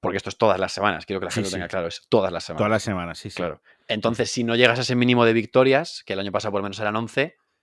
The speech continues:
Speaker 1: no clasificas. Entonces, por lo menos tienes que asegurarte de llegar a once y si quieres
Speaker 2: Mm.
Speaker 1: lo dejas ahí y ya terminarás otra vez, porque si no, la, la semana siguiente, entre semana te va a tocar jugar un montón para volver a clasificarte.
Speaker 2: Qué locura, o sea, me está dando miedo, me está dando
Speaker 1: <laughs>
Speaker 2: escalofrío.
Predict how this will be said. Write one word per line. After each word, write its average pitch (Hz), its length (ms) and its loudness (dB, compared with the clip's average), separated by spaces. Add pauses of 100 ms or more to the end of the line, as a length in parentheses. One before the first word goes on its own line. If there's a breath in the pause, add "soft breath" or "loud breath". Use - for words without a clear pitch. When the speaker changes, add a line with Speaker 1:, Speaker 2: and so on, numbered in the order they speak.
(120)
Speaker 1:
no 110 140 -2
clasificas. 104 580 -6
Entonces, 110 520 -2 (160 soft breath)
por 120 160 4
lo 110 100 4
menos 120 500 -2
tienes 117 140 -4
que 127 80 0
asegurarte 117 500 2
de 92 40 -2
llegar 101 180 2
a 107 180 4
once 123 440 -2 (480)
y 98 160 -14
si 98 120 -10
quieres 110 200 -4
Speaker 2:
Mm. - 20 -6
Speaker 1:
lo 101 60 0
dejas 104 240 -6
ahí 104 160 2
y 95 60 0
ya 90 100 -2
terminarás 95 400 -2
otra 98 180 0
vez, 110 280 0 (420 soft breath)
porque 95 260 -2
si 92 140 -6
no, 92 180 0
la, 98 120 4
la 98 200 0
semana 98 300 -6
siguiente, 107 360 -4
entre 104 200 -6
semana 98 240 -2
te 104 80 -4
va 101 40 -2
a - 40 -4
tocar 101 240 -4
jugar 107 240 -2
un 101 120 -6
montón 107 360 -4
para 120 120 2
volver 92 300 -2
a 95 60 2
clasificarte. 90 580 -8 (320)
Speaker 2:
Qué 90 180 -10
locura, 113 440 0
o - 40 -8
sea, 92 140 -8
me 87 140 -10
está - 220 -8
dando 107 260 -4
miedo, 123 440 0
me 95 100 -2
está 98 180 -6
dando 104 180 -4
Speaker 1:
<laughs> - 0 -
Speaker 2:
escalofrío. 113 760 -2